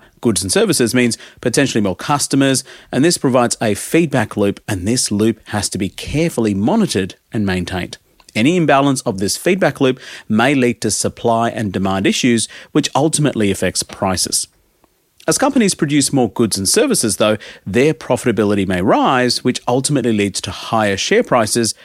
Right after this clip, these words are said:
which is good for people like you and I that buy shares or maybe have index funds which own pieces of companies in the index. So as shareholders, that's a good thing. Notice how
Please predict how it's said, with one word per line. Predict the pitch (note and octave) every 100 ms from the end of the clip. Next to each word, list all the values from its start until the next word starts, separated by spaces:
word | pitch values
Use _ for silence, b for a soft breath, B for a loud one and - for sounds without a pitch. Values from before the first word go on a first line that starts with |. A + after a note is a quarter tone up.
| B B -
which | C#3 C#3+
is | B2
good | - B2+
for | B2+
people | B2 G#2+ G2
like | F#2+ F2+ _
you | F#2 F2+
and | C#3+
I | A3+ D#3+ C#3 C3+ _
that | B2 A#2 - _ -
buy | G#2+ G#2+ G#2 G2+ F#2+ b b
shares | - A#2+ A2 A2
or | G#2 F#2+
maybe | G2+ G2 F#2+
have | G2 F2+
index | E3+ G#3+ B2 -
funds | A#2 A2 G#2+ - B B
which | C3 A#2
own | B2 A2 G#2+ G#2+ - - _ _ _ _
pieces | - A#2 A2 G2
of | -
companies | - G2 F#2+ F#2+ G2 - _ -
in | F#2+
the | F2 A2+
index. | A2 F2 - - - _
So | - C3+
as | C#3+ C#3
shareholders, | - A#3+ G3 B2 A2 A2+ - b b
that's | C#3 C3+
a | A#2+
good | A#2 -
thing. | F2 - B B B B B -
Notice | D3 C4+ D4 -
how | G3 F3+